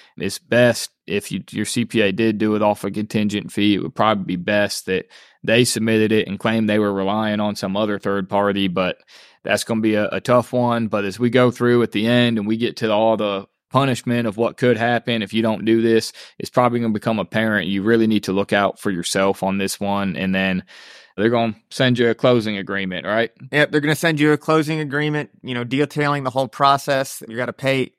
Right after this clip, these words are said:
Speaker 2: pay the, pay the eighty percent back, and then you're gonna sign it, and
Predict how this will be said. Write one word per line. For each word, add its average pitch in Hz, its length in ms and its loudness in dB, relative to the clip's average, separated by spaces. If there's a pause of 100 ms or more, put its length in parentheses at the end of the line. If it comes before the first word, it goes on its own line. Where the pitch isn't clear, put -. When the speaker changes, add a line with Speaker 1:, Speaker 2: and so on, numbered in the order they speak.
Speaker 2:
pay 135 180 -2
the, 127 400 0
pay 139 160 -4
the 127 80 -2
eighty 139 180 0
percent 131 380 -6
back, 139 300 2
and 120 80 -6
then 123 40 -6
you're 127 80 -2
gonna 131 160 -6
sign 135 320 -2
it, 147 240 -4
and 113 240 -12